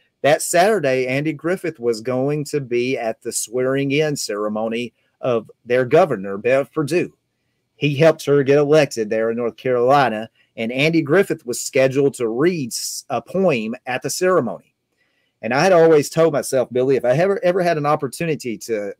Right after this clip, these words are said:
be somewhere I knew Andy Griffith would be, I was going. I was gonna be there."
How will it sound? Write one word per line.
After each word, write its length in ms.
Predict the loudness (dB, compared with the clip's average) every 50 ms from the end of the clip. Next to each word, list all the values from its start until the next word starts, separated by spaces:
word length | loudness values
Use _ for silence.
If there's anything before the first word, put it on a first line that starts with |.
| -10 -6
be 160 | -4 -4 -4
somewhere 440 | -4 -4 -4 -2 0 0 0 0 0
I 80 | 0 -2
knew 180 | -2 -4 -4 -2
Andy 260 | -2 -2 -2 -4 -4
Griffith 400 | 0 2 2 2 2 0 -2 -2
would 140 | -2 0 2
be, 200 | 2 2 2 0
I 140 | -2 -2 -4
was 140 | -4 -2
going. 320 | -2 -2 -2 -2 -4 -8 -6
I 120 | -4 -4 -4
was 100 | -2 -2
gonna 180 | -2 -2 -2
be 160 | -2 -4 -4
there." 300 | -4 -4 -8 -8 -12 _